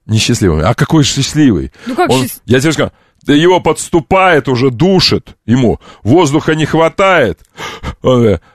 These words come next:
Speaker 1: а она ему, "Надай, надай, дорогой, надай, ну надай, ты можешь, боже мой". Насмотрелась порнухи с дабл пенетрейшн, с неграми, с двумя неграми, которые ее там пялят.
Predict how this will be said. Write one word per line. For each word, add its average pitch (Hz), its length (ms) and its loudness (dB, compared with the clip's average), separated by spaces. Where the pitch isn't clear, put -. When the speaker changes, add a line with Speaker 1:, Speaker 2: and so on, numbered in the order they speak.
Speaker 1:
а 147 200 2
она 180 200 2
ему, 156 220 2
"Надай, 202 680 0
надай, 196 720 0
дорогой, 185 680 0
надай, 175 760 0
ну 220 140 0
надай, 214 480 0
ты 214 220 -2
можешь, 127 600 0
боже 175 420 0
мой". 147 220 0
Насмотрелась 180 760 0
порнухи 180 760 0
с 98 160 -4
дабл 165 380 0
пенетрейшн, 170 800 0
с - 140 -6
неграми, 147 440 0
с 110 80 -2
двумя 180 380 0
неграми, 127 440 0
которые 123 400 2
ее 113 100 2
там 117 180 0
пялят. 104 300 -2